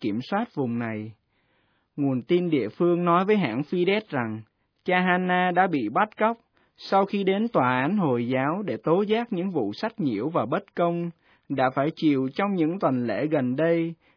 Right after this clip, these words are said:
do các nhóm Hồi giáo Anusa gây ra cho tu viện Francisco. Việc trả tự do cho cha và bốn phụ nữ khác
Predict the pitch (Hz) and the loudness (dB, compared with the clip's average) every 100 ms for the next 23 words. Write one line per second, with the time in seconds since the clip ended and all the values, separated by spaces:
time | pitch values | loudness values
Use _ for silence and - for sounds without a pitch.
0 | _ 175 196 233 233 190 180 233 190 131 | _ -2 0 -2 -4 0 0 2 2 2
1 | 127 135 160 214 185 175 180 233 - 196 | 0 0 -2 -2 -4 -2 -2 -4 -4 0
2 | 180 170 170 175 175 175 170 185 175 175 | 0 0 0 -2 0 0 0 -4 -2 0
3 | 165 147 104 127 175 170 - 170 - 170 | 0 -2 -4 -4 -2 -2 -4 -6 -2 0
4 | 165 165 160 _ _ _ _ _ _ _ | 0 -2 -8 _ _ _ _ _ _ _
5 | _ _ - 139 120 - 113 123 143 113 | _ _ -6 -6 -4 0 0 0 -2 0
6 | 156 165 160 175 170 - 165 160 160 143 | 2 2 2 -2 -2 -2 0 0 -2 -4
7 | 120 135 180 214 151 127 107 139 - 202 | -4 -2 -4 -2 -2 -2 -4 -6 -2 -2
8 | 226 | -2